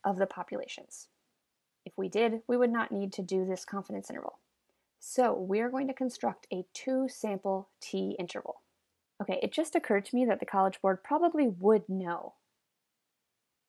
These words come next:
Uh, this example doesn't really make sense. The co-, <laughs>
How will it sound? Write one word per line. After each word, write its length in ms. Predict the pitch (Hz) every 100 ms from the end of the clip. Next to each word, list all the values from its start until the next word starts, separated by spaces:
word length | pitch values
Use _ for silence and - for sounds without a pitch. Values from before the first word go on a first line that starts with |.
| -
Uh, 80 | 240
this 160 | 262
example 360 | 320 247 214 196
doesn't 220 | 190 190
really 160 | 180 180
make 180 | 170 -
sense. 300 | - - -
The 60 | 240
co-, 260 | 233 - 277 - - - -
<laughs> 340 | 277 - 302